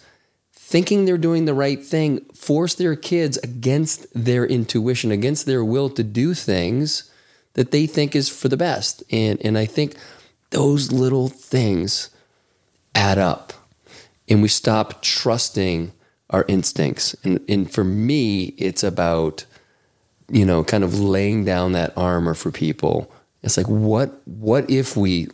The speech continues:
led with our intuition, our heart? What would be available to us?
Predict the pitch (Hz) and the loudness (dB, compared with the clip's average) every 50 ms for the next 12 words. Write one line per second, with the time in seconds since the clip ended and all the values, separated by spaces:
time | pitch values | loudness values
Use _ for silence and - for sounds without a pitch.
0 | - - 101 90 87 87 98 92 87 80 - - 87 87 85 82 - - 92 90 | -4 -2 0 0 0 0 0 0 0 -2 -2 -2 0 0 0 0 0 -2 -4 -4
1 | 78 - 90 87 80 78 - - 82 78 - - 80 76 73 - - - 101 87 | -2 -2 0 0 0 0 -2 -2 -4 -4 -2 -2 -2 -2 -2 -2 -2 0 0 0
2 | - - - - - - - - - _ _ _ _ _ _ _ _ - - _ | 0 -2 -4 -6 -12 -18 -18 -20 -20 _ _ _ _ _ _ _ _ -20 -20 _
3 | _ _ _ _ - - - - 87 117 131 139 131 120 117 117 110 92 92 104 | _ _ _ _ -20 -14 -2 4 4 6 6 6 4 4 4 2 2 2 2 2
4 | 113 127 127 107 - - 82 - - 85 80 - - - - - - - | 2 2 0 0 -2 -2 -4 -4 -2 -2 -2 -2 -2 -4 -4 -6 -6 -6